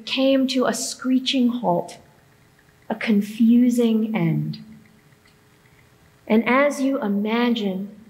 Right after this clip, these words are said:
what that felt like, what you might have thought, what those people might have felt, I know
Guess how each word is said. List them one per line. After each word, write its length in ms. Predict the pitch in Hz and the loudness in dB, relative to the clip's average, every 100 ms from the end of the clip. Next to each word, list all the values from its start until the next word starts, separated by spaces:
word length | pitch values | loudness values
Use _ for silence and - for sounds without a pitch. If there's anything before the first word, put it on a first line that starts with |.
| - | -12
what 400 | 208 226 277 - | -2 0 0 -2
that 420 | 233 220 220 - | -2 -2 -4 -8
felt 300 | - 233 - | -2 0 0
like, 400 | 165 151 151 - - _ _ _ _ _ _ | -2 -4 -6 -12 -20 _ _ _ _ _ _
what 260 | 196 208 185 | -2 0 4
you 160 | 233 233 | 4 4
might 380 | 202 202 220 | 4 2 0
have 200 | 214 170 | -4 -6
thought, 540 | - - 190 202 214 196 | -6 -2 2 2 0 -2
what 260 | 214 233 | -2 -2
those 220 | 208 185 - | -4 -6 -6
people 640 | - 240 - - - - - - - | -2 -2 0 -2 -4 -8 -18 -20 -6
might 280 | 202 208 226 | 0 2 2
have 220 | - 180 | -2 -6
felt, 500 | - 220 208 202 - - - - _ _ _ _ _ _ _ _ _ _ | -4 -2 0 0 -4 -18 -20 -20 _ _ _ _ _ _ _ _ _ _
I 220 | - 247 269 | 0 2 4
know 540 | 240 202 196 - | 2 2 0 -4